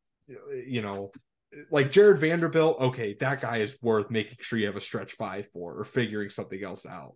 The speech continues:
but not Dylan Mitchell. So that's where I'm at. Uh, I think that's about all we got. Uh, we probably came across really mean in this podcast. Um, I really like Bobby Klintman, and we all like Amari Bailey, um, as second rounders.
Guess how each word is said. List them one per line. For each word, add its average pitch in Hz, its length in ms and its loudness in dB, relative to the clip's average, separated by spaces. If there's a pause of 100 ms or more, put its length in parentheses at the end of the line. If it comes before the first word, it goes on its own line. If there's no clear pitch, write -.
but 104 340 -8 (880)
not 120 440 0
Dylan 92 260 -8
Mitchell. - 340 -20
So 101 380 -8
that's 139 200 -4
where 151 100 2
I'm 131 140 0
at. 123 280 -2 (440)
Uh, 107 180 -6
I 113 80 -4
think 185 140 0
that's 220 160 2
about 165 240 6
all 165 120 6
we 156 100 0
got. 135 400 0 (120)
Uh, 117 240 -6
we 117 80 -4
probably 131 300 -4
came 131 160 -6
across 120 320 -6
really 113 180 -4
mean 110 220 -6
in 104 100 -8
this 101 160 -10
podcast. 101 680 -6 (400)
Um, 98 240 -8
I 180 120 2
really 233 120 6
like 202 160 4
Bobby 143 240 0
Klintman, 113 480 -8 (220)
and 110 200 -8
we 113 80 -2
all 127 160 4
like 117 180 -2
Amari 107 220 -6
Bailey, 95 440 -14 (200)
um, 95 380 -12
as 98 200 -12
second 98 260 -12
rounders. 78 500 -20